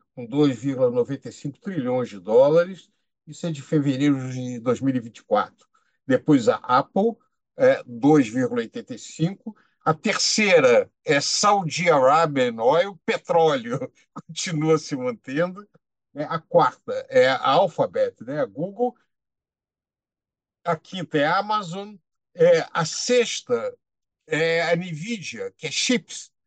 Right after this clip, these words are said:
Quer dizer, embora não seja uma empresa de, de,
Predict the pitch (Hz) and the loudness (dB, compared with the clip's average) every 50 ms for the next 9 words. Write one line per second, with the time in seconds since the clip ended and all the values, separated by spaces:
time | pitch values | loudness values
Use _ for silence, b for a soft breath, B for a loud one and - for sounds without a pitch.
0 | _ _ _ _ _ 151 139 135 156 160 151 131 147 185 190 190 185 185 190 180 | _ _ _ _ _ -14 -4 0 2 2 4 4 4 4 4 4 4 2 2 -2
1 | 156 - - 151 143 139 254 220 - - 262 254 254 254 247 247 240 233 226 - | -4 -6 -2 0 0 0 0 -2 -2 -2 -2 -2 -2 -4 -6 -6 -8 -8 -8 -10
2 | - _ _ _ _ _ _ - 117 - - 131 127 131 127 120 104 113 117 113 | -14 _ _ _ _ _ _ -20 -20 -14 -12 -6 0 0 0 0 2 0 0 0
3 | 113 107 98 98 104 113 113 113 113 110 110 110 110 107 101 98 _ - 107 107 | -2 -6 -12 -18 -20 -20 -20 -18 -18 -18 -18 -18 -20 -20 -20 _ _ -20 -20 -20
4 | 110 107 107 104 101 98 95 | -20 -18 -18 -18 -18 -20 -20